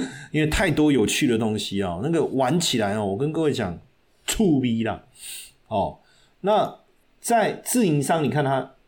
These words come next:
他 buy call，对不对？sell put，他为什么他的做法跟，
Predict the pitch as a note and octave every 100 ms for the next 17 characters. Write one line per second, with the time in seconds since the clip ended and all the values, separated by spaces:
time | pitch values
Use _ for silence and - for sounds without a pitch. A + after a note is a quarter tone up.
0 | _ _ C3+ C3 A#2+ A#2+ C3+ G2+ G#2 G2+
1 | G2 - - _ - - C#3 C3 C3 C3
2 | G3+ B3+ - A2+ C3+ F3 C3 F#3 B2+ A2
3 | F2 - C#3 D3